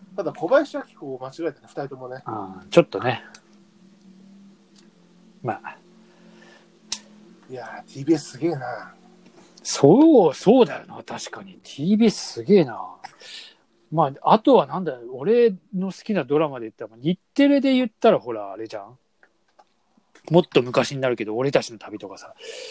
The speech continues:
Speaker 2: なるけど、
Speaker 1: あ、
Speaker 2: あとは、
Speaker 1: あれはそうか。あれは、
Speaker 2: うん。
Speaker 1: そう、あ、日テレか。
Speaker 2: あと、熱中時代は日テレ？
Speaker 1: あ、に-
Speaker 2: 僕の先生、
Speaker 1: あの、太陽にほえろ！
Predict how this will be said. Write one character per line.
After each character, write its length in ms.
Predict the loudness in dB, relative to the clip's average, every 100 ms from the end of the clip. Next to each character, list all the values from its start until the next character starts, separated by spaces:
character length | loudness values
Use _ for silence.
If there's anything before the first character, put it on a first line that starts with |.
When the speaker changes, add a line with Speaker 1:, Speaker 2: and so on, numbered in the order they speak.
| -12
Speaker 2:
な 120 | -2 -2
る 100 | 0
け 80 |
ど、 100 | 2
Speaker 1:
あ、 220 | 2 4 4
Speaker 2:
あ 40 |
と 0 |
は、 60 | 4
Speaker 1:
あ 20 |
れ 60 |
は 60 | 0
そ 120 | -10
う 20 | -20
か。 180 | _ _
あ 100 | -8
れ 60 | -6
は、 280 | -6 -8 -10
Speaker 2:
う 20 |
ん。 80 | _ _ _
Speaker 1:
そ 280 | -16 -16 -16 _
う、 40 | -18
あ、 20 |
日 140 | -18
テ 160 | _ -6
レ 60 | -6
か。 220 | -8 -10 2
Speaker 2:
あ 140 | 2
と、 120 | 4
熱 240 | 2 2 4
中 140 | 2
時 100 | 4
代 160 | 2 2
は 80 | -12
日 120 | -20
テ 160 | -10 -8
レ？ 180 | -8 -10 _ _ _ _ _ _ _ _ _ _ _ _ _ _
Speaker 1:
あ、 200 | -4 -4
に- 200 | -10 -16 _ _ _ _ _ _ _ _ _ _ _ _ _ _ -8
Speaker 2:
僕 380 | -4 -4 -4 0
の 360 | 0 0 -6
先 160 | -10 -6
生、 80 | -4
Speaker 1:
あ 40 |
の、 100 | 2
太 40 | 2
陽 140 | 2
に 60 | 2
ほ 180 | 0 0
え 20 |
ろ！ 200 | -2